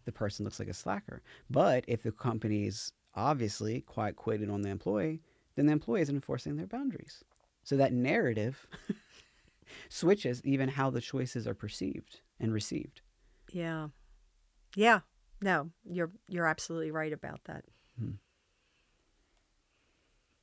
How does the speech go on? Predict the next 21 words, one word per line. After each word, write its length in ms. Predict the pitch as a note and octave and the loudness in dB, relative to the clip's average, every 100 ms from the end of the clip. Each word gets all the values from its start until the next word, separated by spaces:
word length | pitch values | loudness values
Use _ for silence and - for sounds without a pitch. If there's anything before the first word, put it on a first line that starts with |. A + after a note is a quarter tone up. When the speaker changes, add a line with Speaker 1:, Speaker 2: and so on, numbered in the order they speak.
| _ _ _ _ _ _ _ _ - | _ _ _ _ _ _ _ _ -10
Speaker 1:
Oh, 180 | A2+ A#2 | -8 -6
there 100 | A2 | -6
was 140 | A2+ | -6
something 380 | B2 A2 A2 G#2+ | -6 -4 -4 -4
that 120 | A2 | -4
was, 140 | A2+ G#2 | -6 -6
like, 140 | G#2 | -6
right 340 | A2 G2+ G#2+ - _ - - | -6 -6 -4 -6 _ -16 -12
here. 640 | - B2 A#2 A2+ A2 A2 G#2+ - _ _ - | -2 0 2 2 0 -2 -4 -12 _ _ -8
We 100 | G#2+ | -6
went 140 | G2 - | -6 -6
this 200 | A#2 A2+ | -8 -6
direction. 520 | A2+ G#2+ - - - - _ _ _ - - - - - - _ _ _ _ _ _ _ - _ _ - | -4 -4 -4 -10 -10 -16 _ _ _ -20 -20 -20 -20 -20 -20 _ _ _ _ _ _ _ -20 _ _ -12
Hmm. 180 | A2+ G2 F2+ - _ _ - - _ F#3 | -8 -6 -8 -12 _ _ -20 -20 _ -4
Speaker 2:
Yeah, 240 | E3 D#3+ | -2 0
I 120 | G3+ A3+ | 2 6
had 180 | B3+ | 6
to 80 | A3 | 6
mention 460 | F3+ F3 G#3 F3 E3 | 4 4 2 0 0
that, 240 | D3+ - | -2 -2
be-, 180 | F3+ | -4